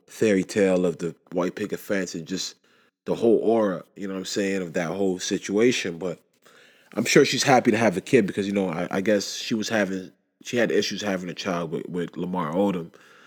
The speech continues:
So, and she's on the older side, so she's probably taking this blessing for what it is. But Tristan's, she can't, she can't, I know she's hurt right now. You, if you go on Instagram, man, the comments,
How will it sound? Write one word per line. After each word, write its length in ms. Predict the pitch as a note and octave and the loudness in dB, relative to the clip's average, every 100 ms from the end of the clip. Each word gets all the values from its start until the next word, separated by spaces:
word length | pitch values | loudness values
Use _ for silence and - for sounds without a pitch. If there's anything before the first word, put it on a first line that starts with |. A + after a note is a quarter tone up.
| - | -20
So, 380 | - - E2+ E2 | -10 -4 -2 -2
and 160 | D#2+ E2+ | -6 -4
she's 200 | A#2+ G#2 | -2 0
on 160 | G2+ | 0
the 60 | F#2 | -2
older 300 | F2 G2+ F#2+ | 0 0 0
side, 480 | - F#2 F2+ E2+ - | -2 -4 -4 -6 -10
so 340 | - E2+ D2 _ - _ _ _ _ _ - | -8 -8 -8 _ -20 _ _ _ _ _ -12
she's 240 | - A2 | -8 -8
probably 260 | - A#2 G#2+ | -2 4 4
taking 320 | - G#2+ G2 | 4 0 0
this 140 | G#2 G2 | -4 -2
blessing 340 | G#2 F#2+ G2+ | 0 0 -2
for 140 | F#2+ | -2
what 160 | G2 G2 | 2 2
it 100 | F2+ | 4
is. 220 | G#2+ G2 | 2 2
But 180 | E2 D#2+ | -2 -6
Tristan's, 560 | - C#3 - A#2 G#2 - _ _ _ _ _ | 0 0 0 -4 -4 -12 _ _ _ _ _
she 260 | - - A2 | -8 -4 -2
can't, 420 | D3+ C3 A2 - | 2 2 2 -4
she 140 | - - | -14 -8
can't, 240 | - D#3+ | 0 4
I 100 | A#2 | 4
know 220 | A#2+ D3+ | 6 6
she's 200 | F#3 C3+ | 6 4
hurt 200 | A2 F#3 | 8 8
right 160 | C3+ A2 | 8 6
now. 160 | G#2+ G#2 | 6 6
You, 200 | A2 A2 | 6 4
if 140 | - | 4
you 60 | E3+ | 6
go 140 | D3+ | 8
on 40 | |
Instagram, 480 | B2+ E3 A#2+ G#2+ G#2 | 6 6 4 4 4
man, 140 | G2+ G2 | 2 -2
the 80 | |
comments, 720 | F#2+ C3+ C#3+ C#3+ C#3 C3 - | -2 2 4 4 2 0 -6